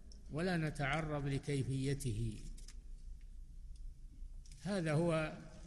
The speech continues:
المنهج في سائر الأسماء والصفات،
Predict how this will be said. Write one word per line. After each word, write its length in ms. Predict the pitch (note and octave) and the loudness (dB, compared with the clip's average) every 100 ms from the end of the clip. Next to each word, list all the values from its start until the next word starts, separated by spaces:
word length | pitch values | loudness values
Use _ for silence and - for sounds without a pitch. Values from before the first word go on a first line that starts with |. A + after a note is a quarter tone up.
| - - - - - - - D#3 | -12 -14 -14 -12 -12 -12 -8 0
المنهج 500 | D#3 E3+ F3 D3 C#3+ | 4 6 8 8 6
في 200 | - D#3+ | 2 2
سائر 460 | F#3 G#3+ E3 D#3 | 4 4 4 4
الأسماء 500 | D3+ D3 D3+ F3+ D#3+ | 6 4 4 2 2
والصفات، 600 | D3 C#3 C#3+ B2+ D3+ - | 2 2 0 2 0 -2